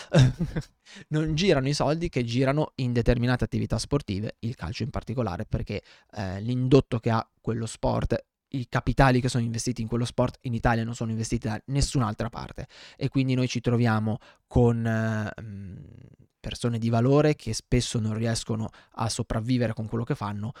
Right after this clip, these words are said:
e devono fare comunque un altro lavoro perché non hanno la possibilità economica di, eh, vivere di quello che fanno. Quindi il problema economico nel karate c'è,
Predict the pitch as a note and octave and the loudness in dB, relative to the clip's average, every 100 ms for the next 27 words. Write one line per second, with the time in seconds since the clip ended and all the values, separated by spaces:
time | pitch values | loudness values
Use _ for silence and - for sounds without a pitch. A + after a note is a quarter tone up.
0 | - - A2+ G#2+ G#2 A2 - A#2 A#2+ A2+ | -14 -6 -4 -2 -2 -2 -2 0 -2 -2
1 | A2 G#2+ A#2+ A#2+ G#2+ G#2+ A2 - A2+ A2+ | -4 -4 -2 -2 -2 -4 -6 -4 -4 -4
2 | G#2+ G#2+ - A#2 A#2 A#2 G#2+ A#2 A#2+ A#2 | -6 -8 -8 -6 -4 -4 -4 -6 -6 -6
3 | - A2 A2+ A#2 G#2 - - C3 C3 B2 | -8 -8 -8 -6 -6 -8 -8 -6 0 2
4 | C3 G#2 E2+ - - - - C#3 B2 - | 2 2 -6 -14 -18 -20 -14 -2 2 2
5 | - - _ - A#2 G#2 G#2 A#2 C3 A#2 | 0 -12 _ -10 -6 -6 -6 -4 -2 0
6 | A2+ G#2+ - G#2 G#2+ G2 - D2+ F2 D#3+ | 0 -4 -2 -2 -2 -4 -6 -8 -2 0
7 | C3 A2+ - C#3+ C3+ C3+ D3+ F3 C3 - | 0 -2 -2 -2 0 0 0 2 0 -4
8 | _ - - B2 C#3 A#2 A#2 A#2 A2+ - | _ -8 -2 2 2 0 -2 -2 -2 -4
9 | A#2 B2 C3+ - - - C3 A#2 D#3 | -4 0 0 -2 -2 0 0 0 -4